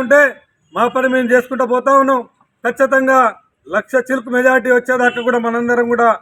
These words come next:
ఆరు నిమిషాలు, ఆరు నిమిషాలు కృషి చేసి రఘువీర్ రెడ్డి గెలుపును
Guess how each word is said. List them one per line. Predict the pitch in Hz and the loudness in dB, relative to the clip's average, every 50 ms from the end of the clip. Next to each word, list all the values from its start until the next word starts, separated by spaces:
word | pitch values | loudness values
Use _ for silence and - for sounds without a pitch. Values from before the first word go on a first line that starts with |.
| _ _ _ _ - 190 | _ _ _ _ -2 0
ఆరు | 226 247 254 254 | 2 2 2 0
నిమిషాలు, | 240 - 240 240 233 226 208 185 _ _ _ _ _ _ _ _ - 202 | -2 -2 0 0 0 0 -2 -6 _ _ _ _ _ _ _ _ 0 0
ఆరు | 240 262 254 269 | 2 2 0 0
నిమిషాలు | 214 247 254 240 - _ | -2 -2 -2 -4 -6 _
కృషి | - 226 - - 302 | -16 -14 -4 0 0
చేసి | 294 285 - 269 269 240 - - _ _ _ _ _ - 170 | 2 2 2 0 -2 -2 -2 -4 _ _ _ _ _ -8 -6
రఘువీర్ | 214 254 262 262 254 | -4 -2 0 0 0
రెడ్డి | 240 247 233 | 0 0 0
గెలుపును | 247 240 - 247 240 247 | -2 -2 -2 -4 -4 -4